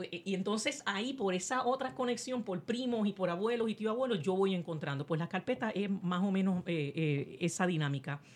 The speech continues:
Y entonces ahí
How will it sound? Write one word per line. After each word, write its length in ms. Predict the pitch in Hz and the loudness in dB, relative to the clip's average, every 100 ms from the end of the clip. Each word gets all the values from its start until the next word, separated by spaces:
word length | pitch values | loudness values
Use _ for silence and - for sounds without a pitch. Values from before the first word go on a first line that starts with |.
| - - - - - _ _ - _ _ _ - - - - - - - | -20 -20 -20 -20 -20 _ _ -20 _ _ _ -20 -20 -20 -20 -20 -20 0
Y 140 | 214 | 4
entonces 460 | 202 196 196 - 262 | 6 8 6 6 4
ahí 440 | 247 254 277 214 | 4 2 4 2